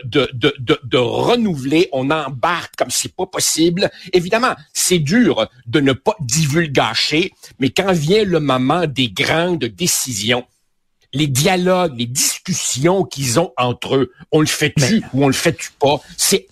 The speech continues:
Speaker 1: extraordinairement bien fait. Et franchement, Richard, le connaissais-tu, toi, ce Juan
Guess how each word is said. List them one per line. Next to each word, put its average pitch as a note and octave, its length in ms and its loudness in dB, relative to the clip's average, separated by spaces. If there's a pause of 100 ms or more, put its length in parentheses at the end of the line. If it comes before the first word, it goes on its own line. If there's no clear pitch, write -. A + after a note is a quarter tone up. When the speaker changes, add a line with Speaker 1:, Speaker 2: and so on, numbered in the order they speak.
(120)
Speaker 1:
extraordinairement C3+ 1400 -2
bien A2+ 200 -4
fait. D#3 300 0 (200)
Et F3+ 60 2
franchement, A#3 600 0 (300)
Richard, F3+ 480 0 (360)
le G3 140 2
connaissais-tu, D4+ 880 -2
toi, A#3 180 -2
ce - 180 -2
Juan F#3 560 0